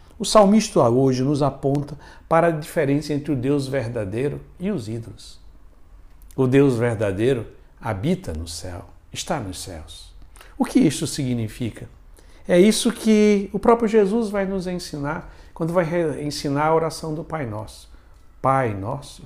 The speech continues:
que estás nos céus." O que isso significa? Não que ele está distante de nós, porque ele é mais próximo de nós, ele é mais íntimo de nós do que nós somos de nós mesmos,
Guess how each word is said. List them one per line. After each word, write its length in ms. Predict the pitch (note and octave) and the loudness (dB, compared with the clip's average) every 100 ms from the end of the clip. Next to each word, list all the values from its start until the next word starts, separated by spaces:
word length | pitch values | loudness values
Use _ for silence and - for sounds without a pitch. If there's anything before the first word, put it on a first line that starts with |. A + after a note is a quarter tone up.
| - | -14
que 100 | D2 | -14
estás 420 | - - F#2 F2+ | -10 -8 -8 -8
nos 200 | F2+ F2 | -12 -14
céus." 580 | - - - - - - - - - - | -16 -20 -20 -20 -20 -20 -20 -20 -20 -20
O 60 | - | -16
que 140 | - | 0
isso 440 | B3 D3+ B2 - B2+ | 0 2 -2 -4 -8
significa? 840 | - A#2 A#2 G#2+ - G#2 - G2+ - - - - - - | -8 -6 -6 -8 -10 -12 -10 -12 -14 -20 -20 -20 -20 -2
Não 200 | G3+ C#4+ | 2 2
que 140 | - | 4
ele 120 | G3 D#3+ | 2 2
está 280 | - C3 | 2 2
distante 840 | B2 A2+ - - - D3+ C3+ B2+ A#2+ | 2 -2 -8 -12 -4 -2 0 -4 -8
de 160 | G#2 G#2+ | -8 -8
nós, 680 | A2+ A#2 G2 - - - - - - - - - - - - - - - - | -8 -8 -10 -14 -18 -20 -20 -20 -20 -20 -20 -20 -20 -20 -20 -20 -20 -20 -16
porque 300 | - A#2 - | -14 -12 -6
ele 460 | C3+ C3 B2+ C3+ C3 | -2 0 -2 -2 0
é 20 | |
mais 380 | B2+ C#3 D#3+ - | 0 0 -2 -6
próximo 580 | - C3 B2+ - C3 A#2+ | -4 0 2 0 -6 -6
de 140 | A2+ | -4
nós, 440 | F#2+ E2 E2+ - - - - - | -6 -6 -10 -14 -18 -20 -20 -10
ele 180 | C3 B2 | -4 0
é 60 | A#2+ | 2
mais 500 | B2+ F3+ F#3+ A#2+ G#2+ | 2 2 2 0 0
íntimo 460 | F3 G#3+ C3+ B2 | 0 0 0 0
de 120 | A2+ | 0
nós 300 | A2+ A2 C3 | -2 0 -2
do 140 | C#3 D3+ | -2 -2
que 100 | F3+ | 0
nós 420 | D3+ C3+ C#3 D#3+ | 2 2 2 2
somos 460 | - D#3+ D#3 E3 D3+ | -2 0 0 0 -2
de 80 | |
nós 300 | D#3+ C#3+ A#2 | -2 -4 -4
mesmos, 680 | F#2 D2+ D#2+ F2+ - - - | -6 -8 -10 -12 -16 -20 -20